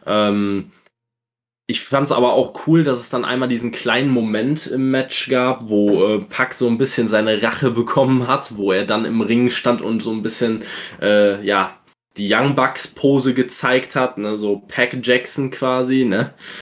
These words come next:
äh, der dritte Young Buck, ein bisschen blasser und ein bisschen muskulöser, <laughs> mit einem starken britischen Akzent, aber ja, Ehrenmitglied, würde ich sagen, kann man da durchaus akzeptieren.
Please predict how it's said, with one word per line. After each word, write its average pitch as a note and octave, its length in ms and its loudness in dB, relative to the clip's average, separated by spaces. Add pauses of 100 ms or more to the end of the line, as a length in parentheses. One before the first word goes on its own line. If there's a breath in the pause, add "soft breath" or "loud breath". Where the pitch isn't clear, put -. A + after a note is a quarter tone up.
(260 loud breath)
äh, G2+ 160 2
der G2+ 120 4
dritte A#2 380 0
Young A#2+ 320 2
Buck, C3+ 260 -2 (200)
ein A2+ 140 -6
bisschen A2 400 -4
blasser B2 420 0
und A2+ 180 -4
ein A2 120 -4
bisschen A2+ 580 0
muskulöser, B2 1000 2 (500)
<laughs> - 580 -16
mit B2 180 0
einem B2 100 -2
starken C3 600 0
britischen C3 500 -2
Akzent, C#3 640 -2
aber G#2+ 400 -4 (1400 loud breath)
ja, A2 300 0 (440)
Ehrenmitglied, C#3 800 0
würde C#3 180 0
ich C3 120 -6
sagen, C#3 460 0
kann C3 180 -8
man B2+ 200 -4
da A#2+ 200 0
durchaus B2 380 -2
akzeptieren. C#3+ 800 -2